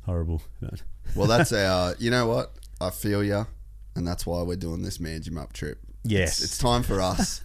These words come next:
Speaker 1: <laughs>
Speaker 2: to feel the pain of being in a car for longer than being at the race.
Speaker 1: Yeah, but at least you can stop and every now and then get out,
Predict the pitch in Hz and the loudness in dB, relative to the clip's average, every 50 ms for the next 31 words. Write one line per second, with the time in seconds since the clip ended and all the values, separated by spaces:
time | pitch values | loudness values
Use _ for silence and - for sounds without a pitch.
0 | - - - - - - - 110 107 104 95 95 - - 104 95 92 90 90 90 | -2 -2 0 -2 -2 0 2 4 4 4 4 2 2 2 4 4 4 4 2 2
1 | 92 - - - 92 95 95 101 101 101 98 95 95 90 - - 101 92 90 90 | 0 -2 -4 -4 -4 -2 0 0 0 2 2 2 0 2 4 6 6 6 6 4
2 | 87 92 - - 92 90 90 90 92 95 98 92 90 92 - - 139 - - 90 | 4 0 0 -2 -2 -2 -2 -2 -2 -2 -2 -2 -2 -4 -4 -6 -8 -8 -6 -6
3 | 87 85 85 87 - - - - 107 95 87 85 85 85 82 71 69 76 87 101 | -4 -4 -4 -6 -6 -8 -10 -10 -4 -2 -2 -2 -2 -2 -4 -6 -4 -4 -2 0
4 | 95 90 104 104 117 135 143 135 - 127 107 110 104 - - - - 101 98 98 | 2 2 2 4 4 2 2 2 0 0 0 0 0 -2 -2 0 0 2 2 2
5 | - 104 98 95 92 92 92 92 92 92 92 92 90 90 87 90 90 90 85 95 | 0 -2 -2 0 0 0 0 2 2 2 0 0 0 0 0 -2 -2 -2 -2 0
6 | 92 90 87 87 90 90 90 90 - | 0 0 2 2 2 2 2 0 -2